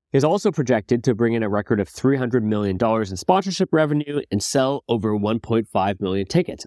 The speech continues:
another new record. And this matters because female soccer players are fighting to close the sport's gender pay gap, but critics have argued the difference simply represents the economic value created by men's teams.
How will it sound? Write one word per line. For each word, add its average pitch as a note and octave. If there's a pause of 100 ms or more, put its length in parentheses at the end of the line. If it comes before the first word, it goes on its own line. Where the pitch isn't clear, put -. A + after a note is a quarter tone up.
another D#3+
new E2+
record. - (280)
And F#3+
this F#3
matters D#3+
because G#2
female D3
soccer G#2+
players G2+
are G2
fighting D3+
to A2+
close B2
the C#3
sport's A2+
gender F#2+
pay C#3+
gap, -
but B2 (260)
critics D3+
have D#3
argued A#2+
the G2+
difference B2
simply B2
represents G2+
the F#2+
economic A#2
value B2+
created F#2
by F#2
men's E2+
teams. -